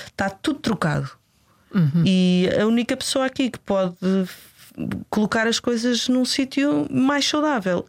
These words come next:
Speaker 1: é ela. Mas enquanto ela esperar que ele mude <laughs> o que quer que seja, hum,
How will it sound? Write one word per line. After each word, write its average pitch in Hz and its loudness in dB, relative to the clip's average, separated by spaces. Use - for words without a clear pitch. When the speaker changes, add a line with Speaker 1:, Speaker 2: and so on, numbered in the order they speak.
Speaker 1:
é 320 0
ela. 294 -2
Mas 156 0
enquanto 190 0
ela 233 0
esperar 202 -2
que 190 -2
ele 180 2
mude 190 2
<laughs> 180 -4
o 190 0
que - -12
quer 180 -2
que - -6
seja, 156 -2
hum, 180 2